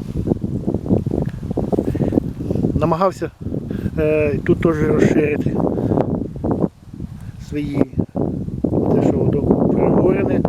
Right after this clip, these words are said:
з метою збільшити і знищити лісополосу. Тільки завдякуючи професійним ді-, діям пожежників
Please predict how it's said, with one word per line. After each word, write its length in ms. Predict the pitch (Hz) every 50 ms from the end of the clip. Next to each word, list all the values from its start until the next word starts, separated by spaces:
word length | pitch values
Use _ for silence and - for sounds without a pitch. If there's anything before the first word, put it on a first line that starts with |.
| - - - - - -
з 40 | -
метою 380 | 156 151 - - - 156 151
збільшити 540 | - - - - 180 190 - - 151 - -
і 140 | - 143 -
знищити 520 | - - 160 165 - - - - - -
лісополосу. 600 | - - - - - - - - 120 113 - - - - - - - - - - - - - - - - - - - - - -
Тільки 240 | - 175 - - 175 -
завдякуючи 840 | 170 160 - - - 160 151 143 - - - - - - - - - - - - - - - - -
професійним 640 | - 156 - - - - - - 151 143 139 143 139
ді-, 420 | 135 - 147 147 139 135 135 -
діям 360 | 135 127 127 147 147 147 131 123
пожежників 720 | - - 147 139 143 151 139 - - 131 - 139 135